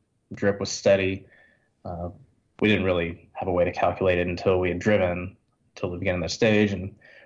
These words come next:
kinda got to the beginning. Uh, we were definitely a little bit low again, topped off, and then we ran the last stage and got to the end. That's when I had to jump out, check, make sure we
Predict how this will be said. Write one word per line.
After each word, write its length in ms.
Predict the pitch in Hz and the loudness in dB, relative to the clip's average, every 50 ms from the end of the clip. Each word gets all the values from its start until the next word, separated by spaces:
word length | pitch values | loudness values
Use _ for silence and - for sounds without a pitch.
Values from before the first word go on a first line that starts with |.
| _ _ | _ _
kinda 180 | - 147 151 139 | 0 0 2 2
got 100 | 127 - | 2 2
to 40 | - | 0
the 40 | 131 | -2
beginning. 580 | 117 113 117 110 110 110 107 107 104 104 104 - _ _ _ _ - | -2 0 2 2 2 2 2 0 -2 -4 -8 -12 _ _ _ _ -10
Uh, 60 | 95 80 | -8 -6
we 60 | 87 | -4
were 120 | 98 98 | -2 0
definitely 300 | 104 127 - - 127 113 | 0 0 0 0 -2 -2
a 20 | 110 | -2
little 160 | 113 110 110 | 0 -2 0
bit 160 | 110 107 95 | -2 -2 0
low 240 | 104 104 104 101 98 | 2 2 2 2 2
again, 380 | 101 104 101 98 98 98 98 | 0 -2 -2 -2 -2 -4 -6
topped 320 | 98 - 107 101 101 - 104 | -4 -2 -2 -2 0 0 2
off, 360 | 98 95 95 92 95 - - | 2 2 2 0 -2 -6 -10
and 120 | 90 90 | -14 -12
then 260 | 87 87 87 90 92 - _ _ _ _ _ _ _ _ _ _ | -12 -12 -12 -14 -16 -18 _ _ _ _ _ _ _ _ _ _
we 80 | - 98 | -6 -2
ran 180 | 110 117 113 110 | 0 2 2 2
the 80 | 110 | 2
last 300 | 104 107 107 101 98 - | 2 4 2 2 2 0
stage 720 | - 135 135 127 117 110 107 104 104 104 - - - _ _ _ _ _ _ | 0 2 2 2 4 2 2 0 -2 -4 -10 -18 -20 _ _ _ _ _ _
and 100 | - 101 | -14 -8
got 160 | 98 101 95 92 | -4 -4 -4 -4
to 80 | - | -6
the 160 | - 107 107 | -6 -4 -2
end. 160 | 101 98 95 95 | -2 -2 -2 -4
That's 460 | 92 92 - - - - - - - _ _ _ _ - | -6 -6 -8 -10 -14 -14 -16 -18 -20 _ _ _ _ -12
when 120 | 92 90 | -8 -6
I 40 | 90 | -6
had 140 | - 98 101 | -4 -4 -4
to 60 | - | -4
jump 260 | - 113 107 98 101 | -2 0 0 2 2
out, 320 | 98 95 98 98 95 - | 2 2 2 2 0 -2
check, 280 | - - 104 95 95 - | -4 -2 -2 -2 -2 -2
make 140 | 98 95 95 | -6 -6 -6
sure 180 | - - 113 | -6 -6 -4
we 220 | 104 98 92 98 | -4 -4 -6 -8